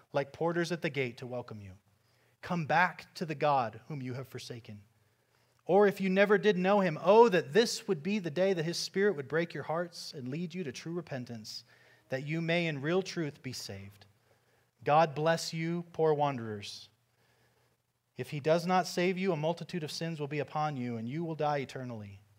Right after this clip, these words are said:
God have mercy upon you, for Christ's sake." Let's pray. God, we thank you for these sweet words in this great book. And God, we pray that you would make us a church that embodies this really, really well.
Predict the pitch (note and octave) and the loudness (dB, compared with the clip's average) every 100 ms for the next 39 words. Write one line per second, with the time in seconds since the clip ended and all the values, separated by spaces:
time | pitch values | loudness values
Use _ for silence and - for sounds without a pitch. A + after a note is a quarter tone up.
0 | _ _ _ _ _ - C#3 C3 B2+ A2+ | _ _ _ _ _ -2 0 0 -2 -8
1 | A#2 - A#2 - A#2+ A2+ G2+ F#2+ G2+ _ | -10 -10 -12 -10 -10 -10 -14 -18 _ _
2 | - A2 G#2 - G#2+ - _ _ _ _ | -20 -18 -18 -18 -20 -20 _ _ _ _
3 | _ _ - G#2 _ _ _ _ _ _ | _ _ -20 -20 _ _ _ _ _ _
4 | - - - - _ _ _ _ _ _ | -20 -20 -20 -20 _ _ _ _ _ _
5 | _ D#3 C#3+ D3+ D3+ - D3 D#3 C#3+ C3+ | _ 4 4 2 -6 -8 -8 -6 -4 -6
6 | - D#3 C#3+ C#3+ D3 C3 C3 C3 - C#3+ | -6 -6 -2 -2 -2 -4 -8 -8 -8 -10
7 | C3+ C#3 - - _ _ _ _ _ _ | -8 -10 -10 -20 _ _ _ _ _ _
8 | _ - - _ _ - C3+ C3+ C3 C3 | _ -20 -20 _ _ -10 -6 -4 -2 -2
9 | B2+ C3 D3 C#3 B2 B2+ C3 B2+ B2 C3 | -2 -4 -2 0 -2 -4 -4 -4 -6 -6
10 | - G#2+ - C#3+ C#3 - - _ _ - | -8 -10 -6 -6 -8 -16 -16 _ _ -12
11 | A#2 B2 B2 - B2+ B2+ C3+ C#3 A#2+ B2+ | -6 -4 -4 -8 -2 2 4 4 -2 -8
12 | A2+ A#2+ B2+ C3+ C3 C3 B2 A#2 A2 | -12 -10 -8 -6 -4 -4 -2 -4 -6